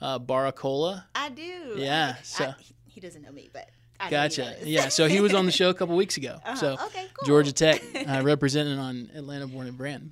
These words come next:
Speaker 2: Yeah.
Speaker 1: But, uh,
Speaker 2: He's
Speaker 1: awesome.
Speaker 2: ac-, he's actually done some, uh, work with CreateX.
Speaker 1: Oh,
Speaker 2: So,
Speaker 1: nice.
Speaker 2: yeah. Mm-hmm.
Speaker 1: Nice.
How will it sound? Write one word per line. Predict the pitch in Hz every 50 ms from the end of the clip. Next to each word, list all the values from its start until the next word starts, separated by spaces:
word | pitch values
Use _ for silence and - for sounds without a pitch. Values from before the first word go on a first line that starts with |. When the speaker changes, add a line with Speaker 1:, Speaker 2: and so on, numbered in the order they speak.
| - -
Speaker 2:
Yeah. | 196 196
Speaker 1:
But, | - 131 123 - - -
uh, | 160 143 131 131 -
Speaker 2:
He's | - - 294
Speaker 1:
awesome. | 165 - - 247 226 -
Speaker 2:
ac-, | 233
he's | 262 254
actually | 262 294 - - 285 254
done | 214 202 202 214
some, | - - 196 190 175
uh, | 160 170 170 175
work | 170 175 180 180
with | 185 - _
CreateX. | - 190 175 170 165 160 - _ _ - - _ _ _ _ _ _ _ -
Speaker 1:
Oh, | 226 240
Speaker 2:
So, | 240
Speaker 1:
nice. | 233 247 226 160 - - -
Speaker 2:
yeah. | 175 147 117 - _ _ _ -
Mm-hmm. | 226 226 190
Speaker 1:
Nice. | 165 160 143 127 - - - -